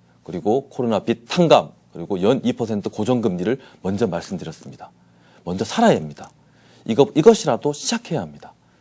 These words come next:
그래서 민생 공약을 말씀드렸습니다. 아, 또한, 어, 주 사점오일제를 통해서 우리 삶의 질의 문제를 개선하도록 말씀드리고 있습니다. 복지국가로 가야 합니다. 일과 육아의 양립, 그리고, 어,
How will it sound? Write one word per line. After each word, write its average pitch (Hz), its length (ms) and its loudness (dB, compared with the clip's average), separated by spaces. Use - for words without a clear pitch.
그래서 95 160 -6
민생 107 380 0
공약을 92 300 -2
말씀드렸습니다. - 800 -12
아, - 120 -8
또한, 113 380 4
어, - 240 -16
주 143 180 2
사점오일제를 113 840 4
통해서 95 520 -6
우리 185 360 -4
삶의 139 480 0
질의 117 300 0
문제를 92 460 -2
개선하도록 117 800 -2
말씀드리고 92 480 -6
있습니다. - 440 -14
복지국가로 123 540 2
가야 113 300 -4
합니다. 76 320 -14
일과 113 380 6
육아의 95 360 2
양립, 98 420 -2
그리고, 98 420 0
어, 76 100 -12